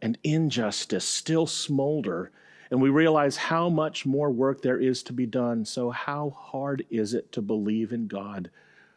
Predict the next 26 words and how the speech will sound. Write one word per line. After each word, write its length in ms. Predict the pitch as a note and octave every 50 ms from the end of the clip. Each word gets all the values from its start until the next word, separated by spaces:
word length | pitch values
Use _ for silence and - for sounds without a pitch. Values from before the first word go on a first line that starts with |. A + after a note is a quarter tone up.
| _ _ _
when 160 | A2 G2+ G2+
things 340 | - - G#2+ G#2 G2 F#2+ -
don't 240 | - F2 F#2+ -
make 220 | - - - - -
sense? 680 | - - - - - F2+ _ - - - - - - - _ _ _ _ _ _ _ _ _ _ _ _ _ _ _ _ _ _ _ _ _ _ _ - - - - - - _ _
In 140 | - F#3 G3+
a 40 | G#3+
political 540 | F#3+ - - G3 F3 F#3+ G3 G3 G3 G#3 F3+
campaign 720 | - - F3+ E3 D#3+ D3 - - - C3+ C3 C3+ C3+ B2
season, 640 | A2 - - - A2 G2 F#2+ E2 - F2 D2+ D#2 D#2+
when 160 | F2 G2+ G#2
we 120 | A2 A#2+ B2
align 360 | A#2+ B2+ C#3 D3 F3 G#3 G3+
ourselves 420 | F#3 F3 E3 - F#3 E3+ E3 D3
with 200 | D3 D3+ C#3+ -
candidates 460 | - D#3 D3+ D#3 D#3 C#3+ C#3 - -
that 180 | - D#3+ B2+ C#3
we 100 | D3 F3
think 500 | F3 - - - F3 F3 G3+ A#3 A#3 -
hold 420 | - - - D3+ E3 F#3 G3 G#3+ F3+
the 80 | D#3+
key 340 | - - - F3 F#3 G3 G#3
to 120 | - - C#3+
the 100 | C3+ B2
better 340 | A2 - C#3 D3 E3+ F#3
future, 580 | F#3 F3+ - D3 E3+ G3+ F#3+ - - G#3+ A#3